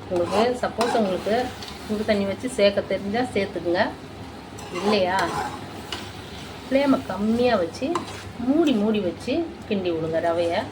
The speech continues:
மா சரியா கரெக்டா வந்துடும். அவ்வளோதான் இதுல டிப்ஸே. தண்ணி அதிகமாயிடுச்சு அப்படின்னு பயப்படவே தேவையில்ல.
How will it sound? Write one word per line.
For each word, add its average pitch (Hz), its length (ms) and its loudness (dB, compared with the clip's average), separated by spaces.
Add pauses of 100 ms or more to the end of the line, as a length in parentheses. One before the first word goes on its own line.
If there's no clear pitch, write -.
(360)
மா 196 160 2 (100)
சரியா 175 280 2 (100)
கரெக்டா 180 360 -2
வந்துடும். 196 460 0 (600)
அவ்வளோதான் 208 480 2
இதுல 180 300 2
டிப்ஸே. 180 500 0 (2500)
தண்ணி 202 220 4
அதிகமாயிடுச்சு 185 760 2
அப்படின்னு 190 400 -2
பயப்படவே 190 520 4
தேவையில்ல. 175 300 2